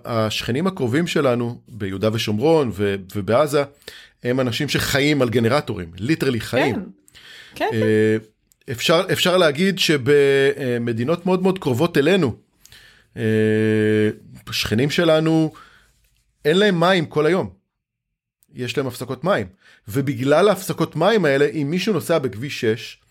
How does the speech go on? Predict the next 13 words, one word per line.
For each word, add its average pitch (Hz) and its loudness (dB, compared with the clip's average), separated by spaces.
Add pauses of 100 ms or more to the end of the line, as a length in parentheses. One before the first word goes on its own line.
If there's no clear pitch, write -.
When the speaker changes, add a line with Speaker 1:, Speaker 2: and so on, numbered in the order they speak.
(360)
Speaker 1:
ומסתכל 147 -2 (560)
מזרחה, 123 0 (720)
ורואה 120 2
את 151 -2
הרשות 143 2
הפלסטינית, 185 0
הוא 135 -2
רואה 156 4
שכמעט 160 -2
על 143 -2
כל 196 0
בניין 170 0
יש 147 -6